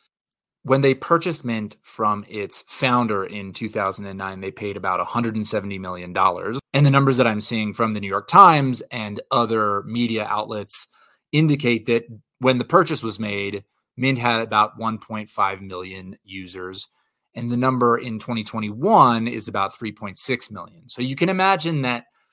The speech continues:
for a hundred and seventy million dollars, doubling the business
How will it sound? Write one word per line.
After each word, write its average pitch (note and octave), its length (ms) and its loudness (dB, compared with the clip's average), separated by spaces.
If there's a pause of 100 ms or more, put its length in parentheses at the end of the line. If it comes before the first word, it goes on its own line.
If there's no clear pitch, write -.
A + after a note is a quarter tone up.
(360)
for D3 120 2
a C3+ 60 6
hundred F3 240 4
and D3 100 0
seventy B2+ 240 2
million A2 320 -2
dollars, G#2 540 0
doubling C3+ 640 2
the A2+ 100 -4
business G#2+ 640 -6